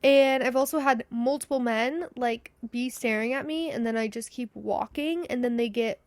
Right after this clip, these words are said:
like, extremely close to my head as they're passing me, and they're like, You're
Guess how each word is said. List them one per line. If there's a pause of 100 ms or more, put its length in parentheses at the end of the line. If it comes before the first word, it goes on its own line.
like,
extremely
close
to
my
head (360)
as
they're
passing
me,
and
they're
like,
You're